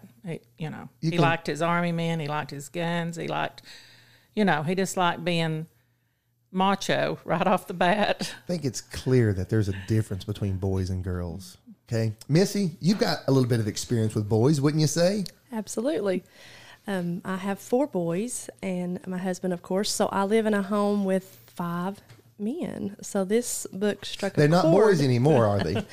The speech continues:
Speaker 3: <laughs> No, they're growing up.
Speaker 2: Boys to men.
Speaker 3: Yes.
Speaker 2: That's, <laughs> that should be the summary of the Carter household.
Speaker 1: Yeah.
Speaker 2: Boys to men. <laughs>
Speaker 3: So this book is, this book struck a chord with me, um, because I live,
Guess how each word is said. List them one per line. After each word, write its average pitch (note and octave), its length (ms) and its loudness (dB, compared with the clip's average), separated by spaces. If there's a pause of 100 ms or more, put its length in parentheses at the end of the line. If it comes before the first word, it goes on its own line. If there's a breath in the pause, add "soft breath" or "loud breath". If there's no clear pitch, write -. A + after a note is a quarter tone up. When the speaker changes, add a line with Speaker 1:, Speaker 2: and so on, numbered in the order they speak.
Speaker 3:
<laughs> - 140 -14
No, F3 100 0
they're F#3 160 -2
growing G#3 360 -4
up. - 300 -6
Speaker 2:
Boys C3+ 340 4
to C#3+ 80 2
men. A2 360 2 (340 loud breath)
Speaker 3:
Yes. D#3+ 340 2
Speaker 2:
That's, E3+ 540 0
<laughs> - 60 -14
that F#3 140 2
should - 120 4
be D#3+ 80 6
the D3+ 80 2
summary C#3+ 420 4
of B2 80 4
the B2 60 0
Carter B2+ 300 4
household. A#2 400 4
Speaker 1:
Yeah. - 100 2
Speaker 2:
Boys D3 320 6
to C3 100 4
men. A2+ 320 2
<laughs> - 40 -8 (800 loud breath)
Speaker 3:
So C#4+ 100 4
this D4+ 160 4
book C#4+ 180 2
is, - 140 0 (100)
this C#4 240 2
book B3 220 2
struck G#3+ 260 2
a G#3+ 80 0
chord G#3 320 2
with G3+ 220 -2
me, F3+ 500 2
um, F3 540 -2 (300)
because F3 540 -6
I F3+ 120 -4
live, F3+ 480 -4